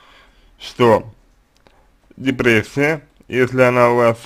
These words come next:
действительно имеется, это заболевание. И лечится депре-, депрессия именно, а, как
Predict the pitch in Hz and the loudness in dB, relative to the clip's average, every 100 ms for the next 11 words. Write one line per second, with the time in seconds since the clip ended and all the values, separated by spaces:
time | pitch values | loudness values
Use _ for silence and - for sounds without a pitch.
0 | - - 123 123 120 131 127 117 110 110 | -20 -18 -12 -12 -8 -6 -6 -6 -8 -6
1 | 113 117 113 110 - 107 - _ _ - | -6 -6 -6 -8 -10 -12 -12 _ _ -20
2 | - _ - 165 165 143 143 143 143 135 | -20 _ -6 -6 -2 -2 0 0 2 2
3 | 120 - - _ _ _ _ _ _ - | 2 -2 -12 _ _ _ _ _ _ -20
4 | - _ - 127 131 170 185 - 147 131 | -20 _ -4 0 4 2 0 -8 -8 -6
5 | 127 131 143 120 120 117 131 127 120 - | -6 -6 -6 -6 -8 -6 0 2 0 -8
6 | - - _ _ _ _ _ _ _ - | -20 -20 _ _ _ _ _ _ _ -4
7 | 151 180 175 107 98 - 120 _ _ _ | -2 0 -2 -4 -8 -8 -16 _ _ _
8 | _ - - 123 123 120 113 - - 135 | _ -4 4 8 8 8 4 0 -2 2
9 | 143 - | 2 0